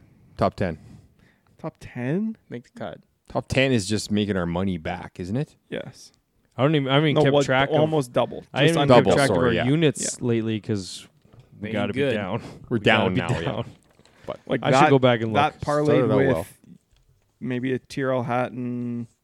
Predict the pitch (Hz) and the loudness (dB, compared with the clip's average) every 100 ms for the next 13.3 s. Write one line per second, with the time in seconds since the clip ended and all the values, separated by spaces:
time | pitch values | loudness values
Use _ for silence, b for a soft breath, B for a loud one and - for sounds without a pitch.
0 | _ 95 - - 90 95 120 _ _ _ | _ -8 -8 -6 -4 -4 -8 _ _ _
1 | _ _ _ _ _ _ 120 - - 123 | _ _ _ _ _ _ -10 -10 -8 -6
2 | 151 - - _ _ - 92 80 - _ | -6 -8 -16 _ _ -6 -6 -6 -12 _
3 | _ _ _ _ 107 104 107 104 107 143 | _ _ _ _ -6 -6 -8 -2 0 0
4 | - _ - 139 135 - _ _ _ _ | -6 _ -10 -8 -8 -14 _ _ _ _
5 | _ _ _ 95 95 110 120 98 87 82 | _ _ _ -6 -4 -4 -2 0 0 -2
6 | 143 139 - 131 131 - 123 123 - 123 | -4 -6 -8 -8 -8 -10 -14 -14 -14 -14
7 | 113 - 143 135 120 - 135 139 - _ | -14 -14 -12 -12 -14 -12 -10 -10 -12 _
8 | _ _ _ _ _ _ _ _ _ _ | _ _ _ _ _ _ _ _ _ _
9 | b b b b b b b 135 156 139 | b b b b b b b -10 -4 -2
10 | 156 - 117 147 139 139 120 131 147 147 | -2 -4 -2 0 -2 -2 -2 -2 0 2
11 | 143 - _ _ 139 247 262 123 117 117 | 0 -4 _ _ -10 -8 -6 -8 -8 -8
12 | 190 - - - 131 - - 131 147 175 | -12 -14 -14 -2 -2 0 -2 0 0 0
13 | 196 - | -2 -4